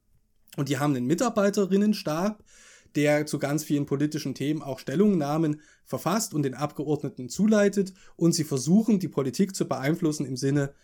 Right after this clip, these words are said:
der beiden großen Kirchen. Das betrifft sowohl die Religionspolitik, die wir ja in der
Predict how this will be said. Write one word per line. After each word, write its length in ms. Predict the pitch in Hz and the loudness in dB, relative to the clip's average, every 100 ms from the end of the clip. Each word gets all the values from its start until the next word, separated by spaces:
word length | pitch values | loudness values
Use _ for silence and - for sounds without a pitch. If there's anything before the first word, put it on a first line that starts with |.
| - | -10
der 80 | 131 | -4
beiden 340 | 127 127 123 120 | -2 0 -2 -6
großen 360 | - 123 120 | -10 -12 -8
Kirchen. 440 | - 180 226 294 302 _ - | 4 4 4 0 -4 _ -10
Das 160 | 131 | -6
betrifft 400 | - 147 170 170 | -4 4 4 4
sowohl 340 | 160 139 151 151 | 0 2 2 2
die 80 | |
Religionspolitik, 880 | 131 131 120 143 220 - 214 208 208 | 2 0 0 4 4 4 2 4 0
die 140 | 180 147 | 0 0
wir 100 | 139 | 2
ja 160 | 139 | 2
in 160 | 139 143 | 0 -2
der 260 | 135 123 | -2 -2